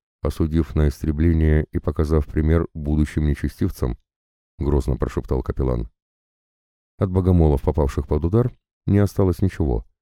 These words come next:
даже хитиновых осколков. Полная аннигиляция.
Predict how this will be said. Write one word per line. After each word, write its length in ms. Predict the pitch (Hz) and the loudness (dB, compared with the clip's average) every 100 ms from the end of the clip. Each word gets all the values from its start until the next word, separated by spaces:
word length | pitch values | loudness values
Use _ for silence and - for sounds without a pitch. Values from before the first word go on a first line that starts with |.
| _ | _
даже 400 | 82 120 113 104 | 2 2 4 2
хитиновых 600 | 85 85 - 87 78 76 | 2 -2 2 2 2 2
осколков. 540 | 82 - 65 - - - _ _ _ _ _ | -2 -4 -4 -4 -6 -8 _ _ _ _ _
Полная 520 | - 131 127 120 113 107 | 2 4 4 4 2 2
аннигиляция. 920 | 92 87 76 80 80 - 64 57 | 2 2 2 2 0 -2 -6 -6